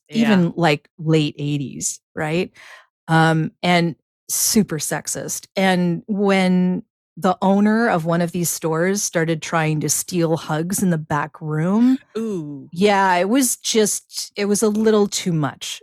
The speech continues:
Speaker 1: Yeah.
Speaker 2: So, yeah. So I left that whole life. Uh, I just didn't wanna be there anymore. I wanted nothing to do with it. And I was a secretary for five years <laughs> in a really, really quiet office where there was, like,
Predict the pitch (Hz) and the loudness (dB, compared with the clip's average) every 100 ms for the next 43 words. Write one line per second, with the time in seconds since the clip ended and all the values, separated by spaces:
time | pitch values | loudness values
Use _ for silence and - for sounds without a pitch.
0 | - 180 180 170 170 160 160 _ - - | -6 -2 2 4 2 0 -6 _ -20 -20
1 | _ 175 175 147 - - - 226 220 226 | _ -2 0 0 -2 -6 -2 2 4 4
2 | 220 208 208 - 196 180 185 175 170 160 | 4 2 0 0 0 0 2 4 4 2
3 | 151 165 156 139 147 - - - _ _ | -2 -2 -2 0 -4 -8 -10 -16 _ _
4 | - - 160 147 147 156 - 147 143 143 | -8 -4 -2 -2 0 -2 0 -2 0 -2
5 | 135 143 147 143 143 143 143 139 143 - | -2 -2 -2 -4 -2 -2 -2 -4 -6 -4
6 | 147 147 147 147 156 165 165 156 147 147 | -2 0 -2 0 2 2 0 -2 -2 -4
7 | 143 143 139 _ - - - _ - 277 | -6 -6 -10 _ -20 -20 -20 _ -2 2
8 | 349 370 392 - 427 415 - 180 135 131 | 2 4 2 2 0 0 2 2 0 -2
9 | 160 - 147 131 147 170 - 988 960 523 | -4 -2 -4 -4 -4 -2 -2 -4 -10 -2
10 | - - 392 - - - - - _ - | -2 2 0 0 -4 -4 -6 -10 _ -6
11 | - _ - - _ - - - - 311 | -6 _ -12 -12 _ -10 -8 -8 -2 0
12 | 311 262 220 226 320 392 349 311 302 - | 2 0 2 4 6 6 4 0 -2 -4
13 | 214 214 285 240 214 226 254 - 180 180 | -2 0 0 2 0 0 0 0 0 2
14 | 175 185 185 170 165 - | 2 0 2 2 2 0